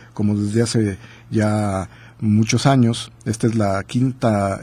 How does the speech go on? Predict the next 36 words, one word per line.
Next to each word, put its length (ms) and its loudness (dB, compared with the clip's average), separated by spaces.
quinceava, 520 4
perdón, 360 -2
Semana 380 0
Nacional 380 0
de 60 -4
Ciencia 200 0
y 40 -2
Tecnología, 640 0
y 140 2
a 60 4
lo 100 4
largo 300 4
de 100 2
todas 340 2
estas 300 0
semanas 500 0
la 140 0
universidad 400 0
ha 40 0
tenido 260 2
una 160 2
destacada 580 -2
participación 760 0
con 140 0
un 140 4
intenso 600 4
programa 460 4
de 80 4
actividades 640 2
que 100 -4
engloba 540 2
a 60 0
todas 240 2
las 160 2
entidades, 720 0
eh, 640 2